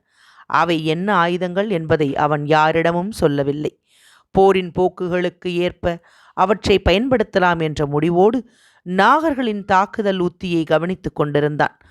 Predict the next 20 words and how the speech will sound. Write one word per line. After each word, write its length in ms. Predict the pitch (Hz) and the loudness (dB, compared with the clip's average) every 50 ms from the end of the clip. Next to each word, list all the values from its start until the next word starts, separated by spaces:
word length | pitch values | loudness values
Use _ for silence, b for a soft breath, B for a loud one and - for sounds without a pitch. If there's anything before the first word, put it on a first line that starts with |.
| b b b b b b b b | b b b b b b b b
அவனோடு 760 | b 151 165 170 175 180 180 185 196 196 185 151 156 170 - - 220 | b 0 2 2 2 2 2 2 4 4 4 2 0 -2 -2 2 2
பெருஞ்சேரலின் 680 | 226 247 277 294 269 202 202 190 180 180 175 170 165 | 2 4 2 0 0 0 2 2 2 0 0 -2 -2
மகன் 360 | 160 160 160 147 160 156 143 - 170 | -2 -2 -2 -2 -4 -6 -4 0 0
பதுமன் 380 | 165 165 190 202 196 165 151 147 | 0 0 0 -2 -4 -4 -4 -4
நின்றிருந்தான். 640 | 156 151 143 - 151 151 147 147 147 147 151 - _ _ b b b b b b b b b b b b b _ _ - | -6 -6 -4 -2 -2 -2 -2 -2 -2 -2 -4 -4 _ _ b b b b b b b b b b b b b _ _ 0
விரிசங்கு 520 | 175 208 202 226 208 - 208 185 185 180 175 | 2 2 2 2 0 0 -2 -2 0 0 2
ஊதி 640 | 175 175 175 190 202 214 180 202 185 180 180 - _ _ _ _ _ | 2 2 4 4 4 4 2 2 0 -2 -6 -10 _ _ _ _ _
போரைத் 480 | - 208 214 226 247 240 233 196 - - | 2 4 4 6 6 4 2 -2 -2 0
தொடங்கினான் 760 | - 196 185 185 190 180 170 175 170 165 160 156 151 151 147 - | 0 0 2 2 0 -2 -4 -4 -4 -2 -4 -4 -6 -8 -8 -4
பெருஞ்சேரல். 640 | 170 156 151 151 147 135 147 151 147 139 139 143 - _ b b b b b b b - | -4 -4 -4 -4 -4 -2 0 0 0 0 -2 -4 -6 _ b b b b b b b 0
அவனுடைய 520 | 170 170 175 175 180 175 170 165 170 175 | 2 2 2 2 2 2 0 2 0 0
படை 300 | - - 170 180 175 180 | 0 0 0 0 0 0
வீரர்கள் 440 | 165 175 170 160 175 165 160 165 165 | 0 0 2 2 2 2 2 2 2
ஆயுதங்களோடு 840 | 165 165 165 170 180 185 165 175 175 165 175 175 175 175 170 170 170 | 4 4 4 4 2 0 0 -2 0 2 2 4 4 4 4 2 0
மெல்ல 520 | 165 165 170 175 180 190 190 196 202 214 214 180 | -2 -2 -4 -2 -2 -2 -2 -2 -2 -2 -4 -4
முன்னகர்ந்தனர். 720 | 151 143 147 147 131 - 147 139 139 143 147 143 - - b b b b b b b b | -6 -6 -6 -6 -6 -6 -8 -8 -6 -6 -4 -6 -6 -8 b b b b b b b b
மலையின் 520 | b 165 170 175 180 196 185 185 175 175 170 | b 0 2 2 2 2 0 -2 -4 -4 -4
மீதிருந்து 540 | 180 185 180 160 180 175 175 175 170 170 170 | -4 -2 0 0 0 0 0 -2 -4 -6 -2
நாகர்படை 640 | 165 170 175 180 170 180 175 165 170 165 170 165 _ | 0 2 2 2 0 0 -2 -2 -2 -2 -4 -4 _
தளபதியின் 640 | - 170 170 165 160 156 156 160 165 165 160 156 | -2 0 0 0 0 -2 -2 -4 -4 -4 -6 -8